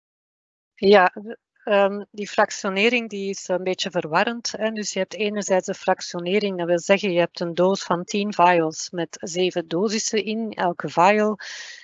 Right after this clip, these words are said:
Ehm, een huisarts, ehm, mag in principe geen, ehm, mag, mag, eh, een volledige doos ontvangen,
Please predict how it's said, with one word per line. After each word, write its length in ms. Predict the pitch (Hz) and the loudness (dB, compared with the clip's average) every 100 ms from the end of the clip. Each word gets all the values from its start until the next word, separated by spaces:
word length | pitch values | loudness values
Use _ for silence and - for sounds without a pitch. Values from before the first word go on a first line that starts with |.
| - | -12
Ehm, 460 | - 180 175 180 185 - | 0 4 4 2 -4 -4
een 300 | 208 185 175 | -2 -2 2
huisarts, 680 | 180 202 196 196 - - - | 4 4 4 2 0 -6 -6
ehm, 440 | 190 175 170 175 - - - _ _ | -2 0 0 -2 -10 -20 -20 _ _
mag 240 | 208 196 | 0 0
in 160 | 190 170 | 0 -4
principe 680 | - 175 - 208 - 202 196 | -6 -6 -6 -8 -2 0 0
geen, 500 | - - 185 190 196 - | -4 -2 -2 -2 -8 -4
ehm, 500 | 180 170 170 175 185 | 0 2 0 -4 -10
mag, 300 | - 185 185 | -4 0 0
mag, 420 | 185 190 190 185 - | -4 -4 -2 -2 0
eh, 360 | 170 165 165 - | 2 4 2 0
een 220 | 208 180 | -4 0
volledige 440 | - 170 220 208 | 2 4 4 2
doos 280 | 156 180 208 | 0 -2 -2
ontvangen, 520 | 208 208 - 190 196 | -6 -2 0 0 -2